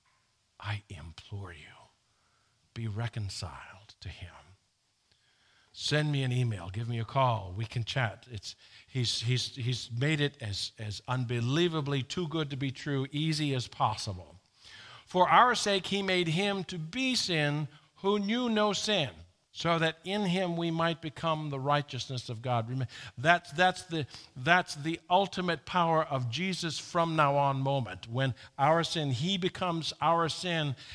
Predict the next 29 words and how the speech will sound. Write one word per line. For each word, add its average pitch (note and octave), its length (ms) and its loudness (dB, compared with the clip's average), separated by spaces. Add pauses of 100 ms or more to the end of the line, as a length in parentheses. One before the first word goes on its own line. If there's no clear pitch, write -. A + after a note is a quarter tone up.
(100)
and D3+ 200 0
destroys D3 580 0
it C#3+ 140 -8
so C#3+ 200 -2
that C#3+ 120 -2
we D#3+ 240 0
can D#3+ 180 -6
become C#3 500 -2 (640)
the B2 100 -8
righteousness B2+ 640 0
of F#2 140 -8
God. F2 320 -6 (960)
So C#3 180 0
the C#3 140 2
old E3 220 2
joke E3+ 380 0
is, C#3+ 400 0
anytime D#3+ 580 2
there's D3 200 0
a C#3 40 -4
therefore, C#3+ 520 -2
you A#2+ 180 -2
have A#2+ 240 -2
to - 120 -14
ask, A2 320 -2
"What's F#2+ 180 -12
it A2 140 -20
there F#2+ 180 -6
for?" - 360 -18